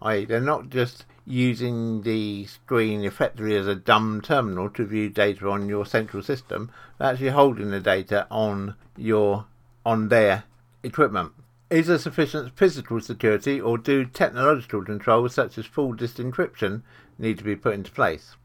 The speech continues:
If a personal device is being used, does it meet corporate requirements for antivirus and malware protection?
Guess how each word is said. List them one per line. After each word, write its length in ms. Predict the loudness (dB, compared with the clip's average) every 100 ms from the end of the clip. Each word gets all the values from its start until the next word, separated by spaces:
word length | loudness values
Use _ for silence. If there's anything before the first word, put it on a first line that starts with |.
| _
If 160 | 0 2
a 60 | 6
personal 420 | 10 10 8 -2
device 340 | 2 2 2
is 60 | 0
being 320 | -2 0 0
used, 400 | 2 2 -2 -4
does 180 | -2 0
it 100 | -2
meet 220 | -4 -4
corporate 380 | 0 0 0 -6
requirements 560 | -2 2 2 2 -2
for 80 | -2
antivirus 680 | -2 -2 -4 2 2 2 0
and 100 | -2
malware 340 | 0 2 2
protection? 540 | 0 -4 -4 -2 -6